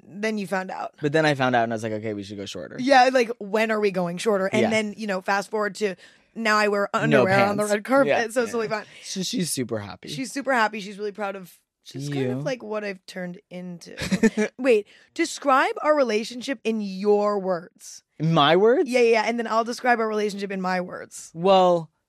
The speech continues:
Speaker 1: I'll
Speaker 2: I
Speaker 1: fill in
Speaker 2: mean,
Speaker 1: the gaps.
Speaker 2: okay, cool. Truthfully, like, I, I really do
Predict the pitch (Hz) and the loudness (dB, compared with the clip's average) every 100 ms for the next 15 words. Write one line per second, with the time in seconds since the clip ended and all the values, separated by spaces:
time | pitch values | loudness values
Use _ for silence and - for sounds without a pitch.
0 | - 233 220 220 208 190 180 - - 160 | -6 4 6 6 2 -2 -10 -6 2 2
1 | 156 110 - 113 - - - _ - 214 | 2 -2 -2 -4 -4 -16 -16 _ 4 4
2 | 220 240 247 247 175 139 131 - _ _ | 4 2 2 4 8 8 6 0 _ _
3 | _ _ _ _ 143 165 - 143 151 139 | _ _ _ _ 4 6 6 6 6 6
4 | 147 135 110 123 117 113 | 4 4 2 0 0 -2